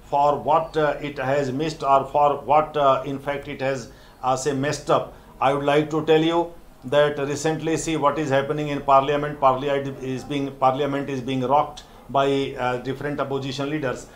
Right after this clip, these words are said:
But, uh, say you should discuss these, these things in introduction and come to the conclusion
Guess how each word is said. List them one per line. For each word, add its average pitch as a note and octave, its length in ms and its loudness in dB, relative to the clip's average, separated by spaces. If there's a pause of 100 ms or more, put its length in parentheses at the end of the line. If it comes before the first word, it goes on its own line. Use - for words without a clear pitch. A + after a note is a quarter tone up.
(260)
But, E3 240 -4
uh, D#3 260 0
say D#3+ 420 -4 (140)
you D#3 220 -8
should D#3 340 -6
discuss D#3 440 -8
these, D#3 240 -6
these D#3 220 -6
things G3+ 360 -12 (300)
in D3 120 -10
introduction D3+ 800 -8 (420)
and D3+ 400 -6
come F3 240 -6
to E3 140 -8
the D#3 120 -6
conclusion D3 600 -8